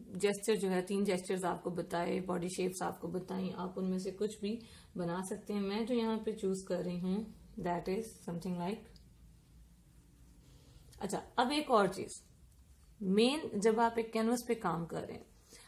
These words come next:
आपने sides पे नहीं जाना, आप mid में रहें। ये है आपका mid area, आप इसको cover करें, ठीक है। अगर आप इसको अच्छे से cover कर लेते हैं, ये area,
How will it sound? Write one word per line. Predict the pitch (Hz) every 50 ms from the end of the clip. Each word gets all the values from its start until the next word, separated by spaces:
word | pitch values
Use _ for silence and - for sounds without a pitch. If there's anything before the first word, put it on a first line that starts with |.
| - - -
आपने | 202 226 277 320 269 269 277
sides | 269 - - 190 185 196 226 220 - - -
पे | 285 294
नहीं | 285 277 285 294 262
जाना, | 254 254 247 240 240 240 240 - - - - - - - - - - - - - - - - - - - - - - - - - - - -
आप | - 247 277 269
mid | 254 247 254 277 240 262
में | 277 269 254
रहें। | 175 160 147 160 -
ये | - 180 196 247
है | 294 294 302 311
आपका | 285 254 - - 247
mid | 233 202 175 165 156 -
area, | - - - - - - - - -
आप | 233 247 240 -
इसको | 285 - - - 277 269
cover | - 214 180 165 165 151
करें, | 151 - - - 180 185 - - - - - - - - - - - - - - -
ठीक | 240 220 226
है। | 254
अगर | - - 247 254 330 349
आप | 349 339 -
इसको | 277 277 - - - 233 220 226
अच्छे | 226 - - - - 226 220 - 269 277
से | 277 - 262
cover | - - 202 202 226
कर | 226 226 240 233
लेते | 247 233 190 156 156 - 160
हैं, | - - - - - - - - - - - - - - - - - - - - - - - - 214
ये | 190 196 214 202 196 185 165
area, | 151 165 180 180